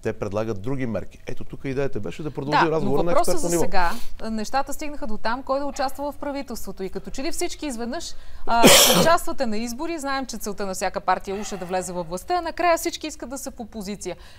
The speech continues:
Speaker 1: Ние, ние
Speaker 2: Лидерите
Speaker 1: сме
Speaker 2: да са
Speaker 1: казали,
Speaker 2: министри, казва Бойко
Speaker 1: ние не сме
Speaker 2: Борисов.
Speaker 1: казали, че искаме да сме в опозиция. Ние казваме нещо много просто и ясно.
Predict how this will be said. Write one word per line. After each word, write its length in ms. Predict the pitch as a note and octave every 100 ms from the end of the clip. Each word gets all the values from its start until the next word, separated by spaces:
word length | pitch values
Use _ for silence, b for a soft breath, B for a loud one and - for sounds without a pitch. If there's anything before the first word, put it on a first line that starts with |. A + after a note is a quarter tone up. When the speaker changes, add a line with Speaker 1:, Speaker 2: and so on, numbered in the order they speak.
| B
Speaker 1:
Ние, 80 | F#3
ние 80 | B3+
Speaker 2:
Лидерите 340 | D#4+ D4 C#4+
Speaker 1:
сме 60 | D#4+
Speaker 2:
да 60 | D#4
са 80 |
Speaker 1:
казали, 180 | D#4+ D#4
Speaker 2:
министри, 380 | D4+ D4+ - A#3
казва 300 | G3+ F#3 F#3
Бойко 220 | F3 F3
Speaker 1:
ние 80 | F3
не 40 |
сме 60 | F#3
Speaker 2:
Борисов. 380 | F#3 F3 F#2+ F#2
Speaker 1:
казали, 680 | G#2 G#2 G2+ F2+ D#2 - B1 -
че 80 | D#2
искаме 360 | D2+ D2 - C#2+
да 60 |
сме 140 | - -
в 80 |
опозиция. 580 | - - E2+ - D#2+ A2+ - B B B B F2+
Ние 160 | A2+
казваме 340 | A#2 A2 G#2 G#2+
нещо 260 | G#2 -
много 200 | G#2 G#2
просто 360 | - G2+ - -
и 60 |
ясно. 220 | D2+ C#2+